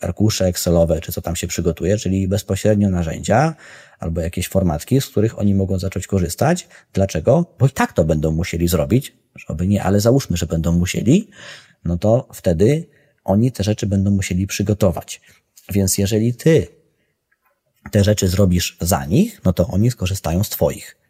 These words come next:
I znów nam się tutaj kłania moja całkiem niedawna rozmowa z Szymonem Negaczem. Ta kategoria nazywa się jobs to be done. Czyli co możemy zrobić dla naszego odbiorcy, klienta, czy kogokolwiek, do którego, do kogo mówimy,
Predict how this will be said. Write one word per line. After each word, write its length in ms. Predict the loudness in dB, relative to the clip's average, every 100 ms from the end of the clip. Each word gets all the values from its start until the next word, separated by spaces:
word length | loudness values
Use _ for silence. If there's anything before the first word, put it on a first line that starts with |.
| -4
I 60 |
znów 340 | 0 2 2 0
nam 160 | -4
się 100 | -4
tutaj 380 | -2 0 0 -2 -10 -20 -20 _ _ _ -12 -4
kłania 440 | 0 2 0 -4 -4
moja 300 | -4 -4 -4
całkiem 380 | -2 -2 -2
niedawna 360 | -2 -2 -2 -4
rozmowa 360 | -2 -2 0 -2
z 60 |
Szymonem 360 | -4 -4 -2 -2
Negaczem. 520 | -2 -4 -2 0 0
Ta 140 | -2 -2
kategoria 480 | 0 0 0 0
nazywa 260 | 0 -2 -4
się 200 | -4 -2 0
jobs 260 | 0 -4
to 80 | -4
be 140 | -2
done. 340 | -2 -6 -8 -16 _ -20 -20 _
Czyli 300 | -6 -4 -6
co 220 | 0 2
możemy 400 | 2 2 2 2
zrobić 600 | 2 2 0 0 -2 -12 _ _ _ _ -2
dla 220 | 0 2
naszego 360 | 0 -2 -2 -2
odbiorcy, 680 | 0 4 4 2 -2 -6 -8
klienta, 680 | -2 0 0 -2 0 0 0
czy 180 | -4 -8
kogokolwiek, 600 | -4 -4 0 0 2 -2
do 120 | -4
którego, 380 | -2 -2 0 -2
do 80 | -2
kogo 220 | 0 0
mówimy, 480 | -2 -4 -2 -2